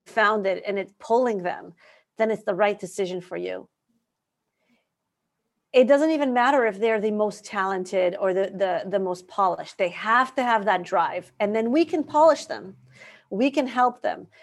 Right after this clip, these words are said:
We can, uh, give them the opportunities to learn and to grow. But if they don't have that drive, that fire, this is gonna be painful.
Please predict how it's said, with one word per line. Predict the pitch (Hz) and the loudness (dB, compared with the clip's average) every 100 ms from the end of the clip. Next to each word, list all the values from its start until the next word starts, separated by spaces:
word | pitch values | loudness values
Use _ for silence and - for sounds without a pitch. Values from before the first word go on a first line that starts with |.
| _ | _
We | 196 254 | -4 -2
can, | 262 269 262 254 | 0 -2 -2 -2
uh, | 233 233 | 2 2
give | 220 262 247 | 2 0 0
them | 247 | -2
the | 240 | -2
opportunities | 220 226 - 247 226 202 | -2 -4 -10 -8 -6 -8
to | - 220 | -8 -6
learn | 202 220 214 | -2 -2 -2
and | 196 | -6
to | 185 | -8
grow. | 180 185 160 - _ _ _ _ _ - | -2 0 0 -4 _ _ _ _ _ 0
But | 202 | 0
if | 202 196 | 2 4
they | 269 359 | 4 6
don't | 349 320 | 2 0
have | 294 269 247 | 0 0 2
that | 247 214 | 2 2
drive, | 185 202 190 196 220 220 | -2 2 4 2 0 -2
that | 196 - _ _ _ | -6 -6 _ _ _
fire, | 180 190 233 302 359 - _ _ _ _ _ | 2 4 2 0 -4 -12 _ _ _ _ _
this | 202 269 269 | 0 0 0
is | 220 | -8
gonna | 226 202 | -4 -4
be | 185 185 190 - - - - _ _ _ _ _ - | -2 -2 -4 -10 -20 -20 -20 _ _ _ _ _ -8
painful. | 240 247 165 | -6 -6 -6